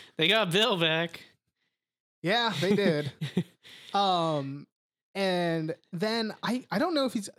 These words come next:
Speaker 2: gonna be in the new Ghostbusters. That would be cool.
Speaker 1: Didn't they say they got everyone except for one person?
Speaker 2: Maybe. And if so, then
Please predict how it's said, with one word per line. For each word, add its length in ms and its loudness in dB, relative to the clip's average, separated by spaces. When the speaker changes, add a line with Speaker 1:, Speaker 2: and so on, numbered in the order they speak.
Speaker 2:
gonna 180 -4
be 240 0
in 100 -2
the 60 -4
new 200 -2
Ghostbusters. 840 -4
That 100 0
would 100 0
be 100 0
cool. 400 -6
Speaker 1:
Didn't 160 0
they 120 2
say 140 0
they 100 0
got 240 2
everyone 320 2
except 240 -2
for 100 -2
one 220 0
person? 520 -2
Speaker 2:
Maybe. 440 -4
And 100 0
if 100 0
so, 340 0
then 380 -10